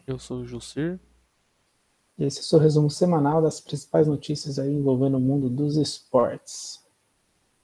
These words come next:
Speaker 2: Bom, pra primeira notícia,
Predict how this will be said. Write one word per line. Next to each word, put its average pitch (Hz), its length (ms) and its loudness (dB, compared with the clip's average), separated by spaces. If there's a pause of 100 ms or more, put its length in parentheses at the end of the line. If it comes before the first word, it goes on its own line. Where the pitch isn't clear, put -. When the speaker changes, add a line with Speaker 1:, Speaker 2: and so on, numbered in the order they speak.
(260)
Speaker 2:
Bom, 143 300 0 (300)
pra 208 240 2
primeira 147 400 4
notícia, 135 680 0